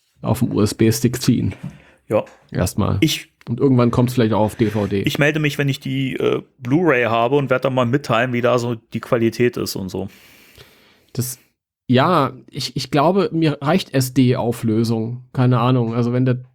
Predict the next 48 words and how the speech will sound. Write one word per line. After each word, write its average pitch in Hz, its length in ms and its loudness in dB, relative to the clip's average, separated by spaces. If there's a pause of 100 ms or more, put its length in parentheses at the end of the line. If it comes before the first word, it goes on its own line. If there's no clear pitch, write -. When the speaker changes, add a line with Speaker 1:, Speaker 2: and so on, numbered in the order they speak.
(220)
Speaker 1:
jetzt - 320 -4
mit 127 220 -2
H 131 160 4
D 147 360 2 (680)
super 151 400 -2
genial 139 380 4
aussieht, 151 640 2
ich - 220 -10
bin 160 120 2
da 160 120 2
jetzt 147 200 2
nicht 147 120 0
so 131 100 -2
anspruchsvoll. 147 540 -4
Ich - 100 -6
bin - 140 0
ja 185 80 4
auch 165 80 -2
bei 160 100 4
diesen 151 220 -2
alten 151 260 0
Serien 147 220 2
einfach 143 260 -2
gewohnt, 131 420 2
dass 143 220 -2 (380)
das 127 160 0
Bild 135 240 0
ein 131 80 4
bisschen 123 240 2
verwaschener 113 520 0
ist, - 160 -6
weil 113 140 -2
ich 113 140 -8
kenn's 131 240 2
von 131 160 0
früher. 139 280 2
Das 117 200 -2
hat 127 100 0
auch 127 100 -2
diesen 127 220 2
nostalgischen 123 600 0
Flair. 131 340 0 (960)
Wichtig 156 340 0
ist 156 160 0
für 156 80 2
mich, 147 220 2
dass 135 180 0
ich 135 140 -6